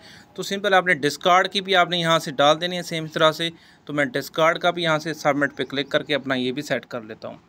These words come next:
तो उसके बाद आपसे क्या करना है नेक्स्ट, नेक्स्ट आपने क्या करना है, यहाँ पर अपने साइट पे क्लिक करना है। यहाँ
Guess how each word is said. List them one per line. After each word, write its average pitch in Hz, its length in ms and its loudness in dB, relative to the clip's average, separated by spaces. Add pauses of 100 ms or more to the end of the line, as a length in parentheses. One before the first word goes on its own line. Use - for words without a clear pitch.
(440)
तो 180 60 -4
उसके 220 200 2
बाद 202 200 4
आपसे 196 580 0
क्या 175 120 6
करना 190 280 0
है 185 60 2
नेक्स्ट, 175 420 -2 (120)
नेक्स्ट 185 340 0
आपने 196 220 2
क्या 185 120 2
करना 190 220 0
है, 185 60 2
यहाँ 175 260 2
पर 190 120 0
अपने 175 160 -2
साइट 160 320 0
पे 175 80 -6
क्लिक 160 260 -2
करना 180 200 2
है। 175 80 0
यहाँ 160 400 2